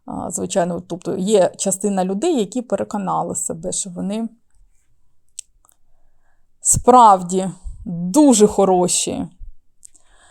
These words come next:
а, і справді найкращі. І я подивилася,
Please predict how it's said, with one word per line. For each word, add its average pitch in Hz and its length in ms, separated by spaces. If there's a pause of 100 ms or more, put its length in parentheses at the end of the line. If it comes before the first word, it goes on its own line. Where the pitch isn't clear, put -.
(360)
а, - 220 (100)
і - 80
справді 208 520
найкращі. 175 800 (720)
І 190 380
я 214 180
подивилася, 196 920